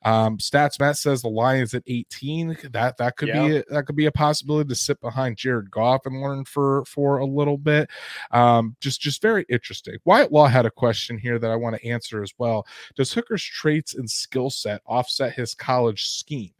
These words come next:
Speaker 1: Could Steichen coach him up? For, for me, I think he could,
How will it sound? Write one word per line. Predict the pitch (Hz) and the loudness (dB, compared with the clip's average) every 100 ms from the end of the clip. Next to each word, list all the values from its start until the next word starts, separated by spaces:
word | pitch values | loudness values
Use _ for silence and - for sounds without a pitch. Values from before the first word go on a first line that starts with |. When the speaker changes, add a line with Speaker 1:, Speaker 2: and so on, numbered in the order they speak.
| - - - | -20 -20 -2
Speaker 1:
Could | 120 | -2
Steichen | - 123 127 123 117 | 0 4 4 2 -6
coach | - 139 135 - | -2 -2 -2 -4
him | 110 - | -6 -2
up? | 160 165 - - - - - _ _ _ _ _ _ _ _ _ _ - | 2 2 -2 -20 -20 -20 -20 _ _ _ _ _ _ _ _ _ _ -12
For, | 165 | -12
for | - 190 | 0 2
me, | 208 240 | 4 4
I | 175 | 4
think | 156 220 - | 2 0 0
he | 190 | -2
could, | - - 156 185 190 | -2 0 4 6 6